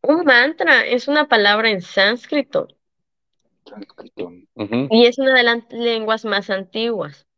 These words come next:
Speaker 1: De hecho, existe de tres mil antes de Cristo. Y todos los textos de yoga, los más antiguos, vienen escritos en sánscrito. Y normalmente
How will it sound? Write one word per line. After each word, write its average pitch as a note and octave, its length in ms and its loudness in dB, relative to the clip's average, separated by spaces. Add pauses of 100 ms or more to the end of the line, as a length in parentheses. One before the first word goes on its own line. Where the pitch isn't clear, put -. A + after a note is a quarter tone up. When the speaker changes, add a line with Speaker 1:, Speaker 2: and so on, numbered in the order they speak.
(600)
Speaker 1:
De G3 320 4
hecho, A3+ 320 2
existe G3 460 -2
de F#3 140 2
tres - 280 -2
mil F#3 220 -2
antes F3+ 320 -2
de C#3 320 -4
Cristo. E3+ 640 -4 (500)
Y G3 160 -2
todos B3 240 6
los C4+ 280 0
textos A3+ 440 -4
de E3+ 160 -4
yoga, E3+ 460 0
los D#3+ 160 -6
más F3+ 200 -4
antiguos, G#3 540 -4
vienen F3+ 300 0
escritos D#3+ 640 -2
en D3+ 120 -4
sánscrito. D3+ 880 -4 (840)
Y F3+ 220 4
normalmente F#3+ 1080 2